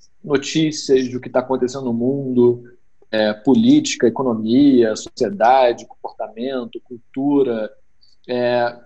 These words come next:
é um ambiente familiar que sempre estimulou muito isso, a, a curiosidade, a leitura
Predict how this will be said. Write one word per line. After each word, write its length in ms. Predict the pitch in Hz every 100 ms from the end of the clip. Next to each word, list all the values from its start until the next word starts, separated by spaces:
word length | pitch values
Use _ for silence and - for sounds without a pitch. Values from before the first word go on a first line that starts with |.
| -
é 200 | - 135
um 140 | 147
ambiente 360 | 170 156 165 170
familiar 440 | 151 147 151 165
que 80 | 160
sempre 260 | 165 170 170
estimulou 500 | - 165 160 147 151
muito 380 | 147 175 170 131
isso, 460 | 143 139 - 123
a, 220 | 110 -
a 20 | 120
curiosidade, 1080 | - 143 139 131 113 117 120 123 120 113
a 40 | 120
leitura 960 | 117 117 - - 127 131 131 123 120